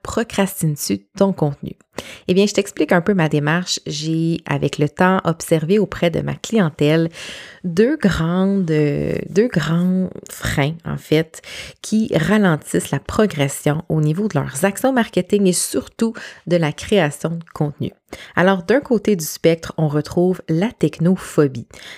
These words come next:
hein ? Donc, à l'extrême, là, c'est vraiment la peur des nouveaux outils, la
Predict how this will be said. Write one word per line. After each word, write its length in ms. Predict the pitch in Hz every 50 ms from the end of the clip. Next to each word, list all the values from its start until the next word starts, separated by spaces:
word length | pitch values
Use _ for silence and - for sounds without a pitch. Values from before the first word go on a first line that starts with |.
| - -
hein ? 300 | 127 156 180 202 - - -
Donc, 300 | 143 147 147 156 143 - _ _ _ _ - -
à 100 | 147 147
l'extrême, 600 | 151 160 160 - - - - 175 196 262 247 190
là, 120 | 180 196 202
c'est 240 | 202 - - 147 143
vraiment 320 | 156 143 139 139 165 196
la 160 | 196 160 135
peur 640 | - _ - - 165 165 190 208 208 202 185 165 -
des 220 | - 143 143 165 165
nouveaux 420 | 160 165 160 147 143 151 143 143
outils, 540 | 143 143 - - - - 220 226 220 226 226
la 240 | 202 175 156 160